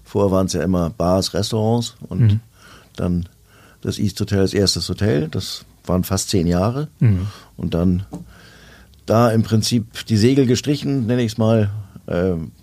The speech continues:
Speaker 1: weil's einfach nicht mehr so zusammengepasst hat von der Partnerschaft her.
Speaker 2: Mhm.
Speaker 1: Uns fair getrennt, alles gut. Und dann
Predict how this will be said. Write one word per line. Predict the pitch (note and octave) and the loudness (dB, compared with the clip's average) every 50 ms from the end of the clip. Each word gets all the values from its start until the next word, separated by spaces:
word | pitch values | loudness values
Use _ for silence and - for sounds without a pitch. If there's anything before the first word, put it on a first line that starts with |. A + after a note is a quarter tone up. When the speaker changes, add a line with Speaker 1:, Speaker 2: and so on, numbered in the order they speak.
| - - - - - - - - - - - - _ _ - - - | -18 -16 -16 -16 -16 -18 -20 -20 -20 -20 -20 -20 _ _ -20 -8 -2
Speaker 1:
weil's | E2+ F2 F#2 F#2 - | 0 2 2 2 0
einfach | D#2+ G2 G2 G2 G2 | 0 0 0 0 0
nicht | F#2 F#2+ F2+ F#2 | 0 0 0 0
mehr | G2+ | 0
so | F2 F2+ F#2 | 0 0 -2
zusammengepasst | - - - - - G2 F#2 G2+ C3+ C#3 B2+ A#2 - B2 A#2+ - - | -4 -6 -10 -8 -4 -2 0 0 0 -2 -4 -4 -4 -6 -6 -4 -4
hat | B2 A#2+ A2 | -6 -6 -6
von | - G2 F#2+ | -4 -4 -4
der | E2+ | -4
Partnerschaft | - - - E2+ - G2+ G2 - F#2+ F#2+ - - | -4 -6 -6 -8 -6 -6 -6 -6 -8 -10 -10 -8
her. | - F2 F2+ - - - | -8 -8 -8 -6 -4 -2
Speaker 2:
Mhm. | A#2 A#2 - - - - - - - - - - | -2 -2 -2 -6 -16 -16 -16 -16 -16 -18 -14 -8
Speaker 1:
Uns | - - G2 - | -6 -4 -2 0
fair | - C3 C#3 B2+ | 2 4 4 4
getrennt, | A2+ G#2+ G#2+ B2 D3 D#3+ D3+ - | 2 2 2 2 2 2 2 0
alles | - A#2+ A#2+ A2+ A2+ | 0 0 0 0 0
gut. | C#3 D3+ D3+ D3+ - - - - - | 0 -2 -2 -2 -6 -16 -12 -6 -2
Und | A2+ A2+ G#2 A2+ A2 - - - - - - - - - - - - - - - - - - - - | 0 0 0 0 -2 -2 -6 -12 -12 -14 -16 -20 -20 -20 -20 -20 -18 -18 -20 -20 -20 -20 -20 -8 -2
dann | G2+ G2+ F#2+ G2 G#2 G2+ | 0 2 4 4 4 2